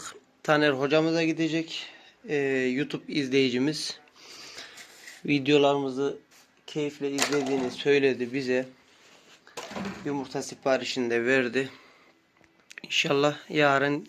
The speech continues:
gönderimini yapacağız. <clears throat> Sizin de kuluçkalık yumurta ve civciv ihtiyacınız olursa arkadaşlar, e, açıklama kısmına ben numaramı bırakıyorum.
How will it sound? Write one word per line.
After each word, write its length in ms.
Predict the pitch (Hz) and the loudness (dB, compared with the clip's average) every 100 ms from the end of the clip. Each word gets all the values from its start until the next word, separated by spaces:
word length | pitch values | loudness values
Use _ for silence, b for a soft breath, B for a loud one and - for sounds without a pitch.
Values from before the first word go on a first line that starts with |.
| - | 0
gönderimini 640 | 151 143 135 127 127 147 | 2 4 2 2 0 2
yapacağız. 680 | 143 127 131 131 120 - - _ - _ _ _ B B B B B B B | 2 2 0 0 0 -6 -14 _ -20 _ _ _ B B B B B B B
<clears throat> 80 | 160 185 196 202 - 180 175 - - _ _ _ _ _ - - - B B B | -2 4 6 4 2 2 2 0 -10 _ _ _ _ _ -20 -20 -18 B B B
Sizin 260 | - 151 160 | -2 4 6
de 140 | 156 | 8
kuluçkalık 580 | 151 156 - 156 151 151 | 6 4 6 6 6 6
yumurta 320 | 156 147 156 | 4 6 8
ve 160 | 151 139 | 8 6
civciv 400 | 156 147 151 156 | 4 4 2 0
ihtiyacınız 600 | 156 - 151 147 147 139 | -2 2 2 2 -2 0
olursa 340 | 160 151 147 | 2 2 -2
arkadaşlar, 520 | 135 139 135 - 165 160 - | -4 -2 -4 -2 -4 -4 -8
e, 120 | - | -14
açıklama 600 | - 151 156 - 160 151 147 | 0 0 0 2 4 4 2
kısmına 400 | - 160 151 151 | 0 2 4 4
ben 220 | 151 147 | 4 4
numaramı 460 | 151 156 156 147 | 6 8 8 6
bırakıyorum. 600 | 143 156 151 165 165 165 | 4 4 4 2 2 0